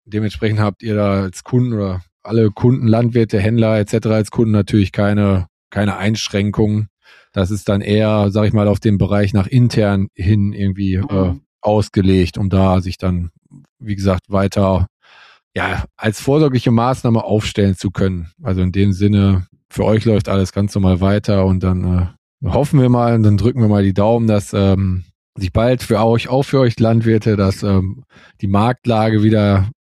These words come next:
Speaker 1: verbessert, die Produktions-, äh, Mittel wieder günstiger werden, damit auch wieder in Landtechnik investiert werden kann. Es
Speaker 2: Mhm.
Speaker 1: ist ja nicht nur bei uns so, das ist, äh,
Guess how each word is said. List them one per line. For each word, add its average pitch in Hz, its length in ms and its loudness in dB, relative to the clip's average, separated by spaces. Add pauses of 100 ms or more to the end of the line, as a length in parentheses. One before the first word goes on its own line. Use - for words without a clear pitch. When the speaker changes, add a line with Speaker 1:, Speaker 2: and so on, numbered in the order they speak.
Speaker 1:
verbessert, 107 640 -2
die 101 80 -2
Produktions-, 113 760 0
äh, 104 320 2 (540)
Mittel 113 320 0
wieder 110 220 2
günstiger 110 540 2
werden, 104 260 2
damit 101 320 -2
auch 98 200 -4
wieder 98 400 2 (580)
in 113 160 4
Landtechnik 107 580 2
investiert 110 560 2
werden 107 280 2
kann. 101 420 0 (220)
Es 123 160 0
Speaker 2:
Mhm. 139 60 2
Speaker 1:
ist 127 120 0
ja 127 100 4
nicht 117 180 0
nur 117 160 2
bei 101 120 0
uns 127 240 2
so, 113 520 2
das 101 200 -6
ist, 104 160 -12
äh, 98 340 2